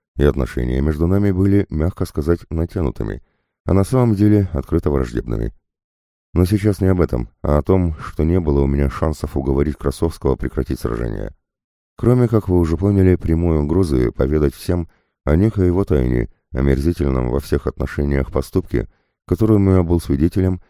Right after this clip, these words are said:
и разглашение которого непременно привело бы к тяжёлым для Александра Михайловича последствиям, прежде всего для его карьеры. Дальше, как было сказано, я уже ничего не помнил, свалившись как подкошенный на пол отсека с пеной у рта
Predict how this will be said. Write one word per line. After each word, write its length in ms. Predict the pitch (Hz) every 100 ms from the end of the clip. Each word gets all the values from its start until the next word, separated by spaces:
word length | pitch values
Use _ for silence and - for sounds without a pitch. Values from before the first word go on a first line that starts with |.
| _ _ -
и 80 |
разглашение 560 | 69 67 78 - 120 113
которого 500 | 101 - 101 98 95 -
непременно 640 | 85 82 80 85 101 92
привело 440 | - 80 76 82 90
бы 200 | 82 78
к 220 | - -
тяжёлым 520 | 98 85 82 69 62
для 140 | 60
Александра 440 | 64 64 - 67 65
Михайловича 600 | 64 - 76 71 67 73
последствиям, 720 | - - 60 - 55 53 53 _ _ _ _ -
прежде 340 | 98 113 104
всего 380 | - 104 107 101
для 180 | 76 64
его 160 | 64 73
карьеры. 420 | 67 60 55 52 - _ _ _ _ _ _ -
Дальше, 420 | 58 71 78 104
как 200 | 107 98
было 160 | 90 90
сказано, 520 | - 98 95 98 95 _ _ -
я 180 | 69 92
уже 220 | 107 107
ничего 280 | 98 95 101
не 100 | 101
помнил, 420 | 101 67 58 - _ _
свалившись 520 | - 67 71 71 71
как 180 | - -
подкошенный 540 | - - 71 - 64
на 140 | 64 62
пол 200 | 71 65
отсека 520 | - - - 69 62
с 60 | -
пеной 340 | - 73 64
у 100 | 62
рта 320 | 64 - 90